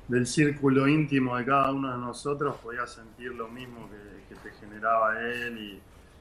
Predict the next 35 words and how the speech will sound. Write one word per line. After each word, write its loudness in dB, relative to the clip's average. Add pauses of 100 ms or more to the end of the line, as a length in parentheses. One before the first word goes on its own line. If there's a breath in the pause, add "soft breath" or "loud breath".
(600)
y 0
me 4
acuerdo 4
justo 0
hace 0
cuatro 0
años 2 (100)
que, -6 (760)
que -4
él 0
nos -6
fue 2
a 4
ver 2
a, 0
a -2
la -2
final 0
en -2
Croacia. 2 (1300 soft breath)
Me -6
llamó 2
a 6
mí 6
para, 0 (880)
para -2
decirme -4
que -2
quería -2
ir 2
a 2
la 2
final, -2
¿viste? -6
Y, -4